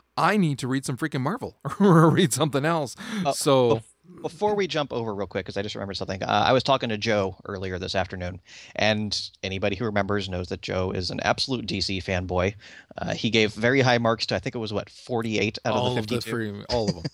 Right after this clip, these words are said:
Speaker 1: All of 'em, let's be honest.
Speaker 2: <laughs> Uh, but he admitted that, yes, that first storyline in Batgirl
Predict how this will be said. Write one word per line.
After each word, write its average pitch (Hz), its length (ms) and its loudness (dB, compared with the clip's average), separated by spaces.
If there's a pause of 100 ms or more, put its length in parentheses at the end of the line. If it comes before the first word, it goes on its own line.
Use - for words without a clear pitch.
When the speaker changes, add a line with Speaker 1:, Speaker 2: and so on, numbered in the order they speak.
Speaker 1:
All 135 180 2
of 87 140 0
'em, 110 60 0
let's 123 120 4
be 127 100 -4
honest. 110 460 0
Speaker 2:
<laughs> - 1120 -10 (640)
Uh, 135 180 0
but 135 260 2
he 175 400 -6 (300)
admitted 139 500 2
that, 110 320 0
yes, 104 380 -2
that 120 180 0
first - 360 -4
storyline 117 440 0
in 104 120 -2
Batgirl 117 600 -2